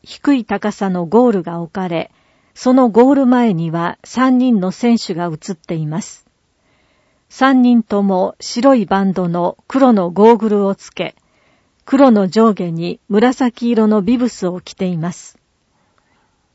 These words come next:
右側の選手は四つん這い、次の選手は足を曲げ、両手を床についた状態。左側の選手は右手に青いボールを持ち、両足を開いて、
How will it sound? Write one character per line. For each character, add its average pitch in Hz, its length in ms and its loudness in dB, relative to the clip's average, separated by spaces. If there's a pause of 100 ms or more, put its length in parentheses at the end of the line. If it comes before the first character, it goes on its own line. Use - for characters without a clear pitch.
(120)
右 226 260 2
側 262 240 4
の 247 160 2
選 240 240 0
手 196 220 -4
は 180 160 -2
四 185 160 -2
つ 226 240 -2
ん 208 140 2
這 185 180 -4
い、 175 160 -10 (500)
次 254 300 -2
の 233 160 4
選 214 240 0
手 185 240 -4
は 175 180 0
足 247 300 -2
を 190 100 2
曲 170 220 -8
げ、 175 240 -6 (240)
両 247 260 4
手 240 140 0
を 220 120 4
床 202 320 0
に 240 160 2
つ - 160 -8
い 226 100 -4
た 196 180 -10
状 170 200 -6
態。 165 360 -10 (760)
左 247 400 2
側 233 240 4
の 220 140 2
選 214 240 0
手 - 240 -8
は 170 260 -2 (140)
右 220 280 0
手 240 160 2
に 226 200 4
青 226 260 6
い 180 140 0
ボ 202 200 2
ー 220 60 2
ル 202 180 0
を 190 80 0
持 185 160 -2
ち、 - 380 -12 (380)
両 240 280 8
足 233 280 0
を 214 100 2
開 208 340 -2
い 160 40 -8
て、 - 340 -6